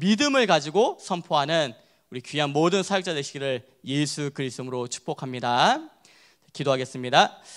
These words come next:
하나님 아버지, 감사를 드립니다. 십자가의 도가 구원을 받은 우리에게는 하나님의 능력이라고 말씀하신 것처럼,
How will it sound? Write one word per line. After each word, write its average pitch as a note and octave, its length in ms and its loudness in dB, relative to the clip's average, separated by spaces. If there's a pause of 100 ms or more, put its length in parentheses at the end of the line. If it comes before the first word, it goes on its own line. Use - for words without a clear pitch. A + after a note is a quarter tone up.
(500)
하나님 G3 360 8
아버지, F3 500 10
감사를 F3 680 8
드립니다. D3 760 6 (760)
십자가의 F3 720 6
도가 D3+ 540 8 (480)
구원을 F3 480 4
받은 D#3 320 4
우리에게는 E3 640 2 (240)
하나님의 E3 680 6
능력이라고 E3+ 840 6
말씀하신 D3 560 2
것처럼, D3 540 -4